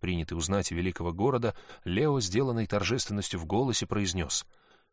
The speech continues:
«Не могу же я усадить столь дорогого гостя на перевёрнутую корзину из-под плодов костянки». По лицу его скользнула странная улыбка, предназначавшаяся не Нику, а скорее его собственным мыслям. «Садись, не переживай.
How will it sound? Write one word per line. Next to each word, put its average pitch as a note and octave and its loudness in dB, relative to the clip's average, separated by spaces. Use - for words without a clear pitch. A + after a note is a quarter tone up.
«Не G2 4
могу D#3 8
же F3+ 6
я F3 6
усадить A#2+ 2
столь G#2 4
дорогого F#2+ 4
гостя A#2+ 6
на B2+ 6
перевёрнутую B2 6
корзину A#2 6
из-под - 2
плодов A2+ 4
костянки». - 2
По F2+ -4
лицу G#2 0
его B2+ 2
скользнула A2 0
странная G#2 0
улыбка, A#2 0
предназначавшаяся G2+ 0
не G#2+ 0
Нику, A#2 -2
а G2 -2
скорее G2+ -2
его F2+ -2
собственным F#2+ -2
мыслям. F2 -4
«Садись, D#3+ 4
не A#2+ 4
переживай. B2+ 4